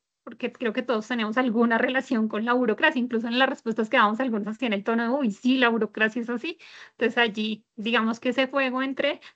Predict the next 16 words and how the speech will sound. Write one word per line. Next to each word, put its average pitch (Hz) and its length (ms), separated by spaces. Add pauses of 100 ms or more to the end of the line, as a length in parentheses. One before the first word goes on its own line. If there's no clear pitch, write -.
(240)
la 247 120
situación 233 480
que 233 100
nos 262 160
presenta 220 480
el 220 140
texto 254 340
y 208 60
la 214 100
relación 220 480
que 220 80
podemos 220 400
establecer 240 640
como 226 260
con 233 300
las 226 340